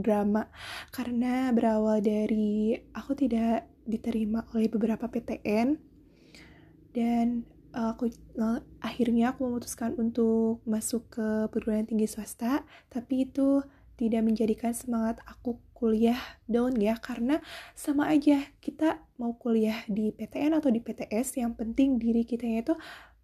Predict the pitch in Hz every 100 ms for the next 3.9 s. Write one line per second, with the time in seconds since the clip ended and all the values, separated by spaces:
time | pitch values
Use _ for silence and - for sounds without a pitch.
0 | _ _ _ - 254 226 226 220 220 247
1 | - 233 226 226 220 202 190 220 240 294
2 | - 247 233 - - 262 247 233 226 233
3 | 233 - 226 220 220 214 214 -